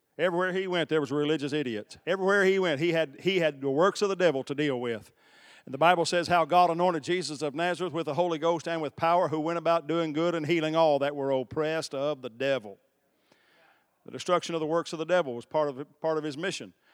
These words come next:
That's why he couldn't die in the manger to, to save us. He had to show us how to live, but first he had to get us set free.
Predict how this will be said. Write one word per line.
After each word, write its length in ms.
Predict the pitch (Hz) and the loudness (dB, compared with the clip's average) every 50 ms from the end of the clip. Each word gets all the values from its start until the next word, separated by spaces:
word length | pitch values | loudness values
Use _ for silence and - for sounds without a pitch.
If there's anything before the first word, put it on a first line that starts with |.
| _ | _
That's 140 | - - - | -18 -10 -6
why 140 | 147 147 143 | -2 -2 -2
he 40 | 135 | -2
couldn't 240 | - 156 147 143 143 | -2 -4 -4 -2 0
die 220 | 160 170 165 147 | 0 0 0 0
in 80 | 135 131 | -2 -4
the 40 | |
manger 360 | 127 147 156 156 143 120 117 104 | -6 -6 -6 -6 -6 -8 -12 -16
to, 120 | 113 113 _ _ _ _ _ | -18 -18 _ _ _ _ _
to 60 | 123 | -12
save 300 | - - 143 139 123 95 | -6 -4 -2 -2 -4 -6
us. 220 | 98 92 - - _ _ _ _ _ _ - | -12 -18 -20 -20 _ _ _ _ _ _ -8
He 80 | 165 180 | -4 -2
had 160 | 185 170 147 | -2 -2 -2
to 60 | 131 | -4
show 240 | - - 160 151 151 | -6 -6 -4 -2 -2
us 140 | 151 139 - | -2 -2 0
how 160 | 160 151 147 | 0 0 0
to 80 | 139 139 | 0 -2
live, 400 | 143 160 180 185 160 127 113 - _ _ - - _ - | -2 -2 0 0 0 -2 -4 -6 _ _ -20 -20 _ -14
but 100 | 131 - | -8 -2
first 260 | 175 180 175 - - | -2 -2 -2 -2 -4
he 60 | 139 | -4
had 160 | 147 147 131 | -4 -4 -6
to 60 | 131 | -6
get 160 | 120 139 143 131 | -6 -6 -6 -6
us 100 | 123 - | -6 -8
set 240 | - 143 131 - - | -8 -8 -8 -8 -10
free. 400 | - 143 147 151 135 104 92 | -12 -10 -8 -8 -8 -10 -12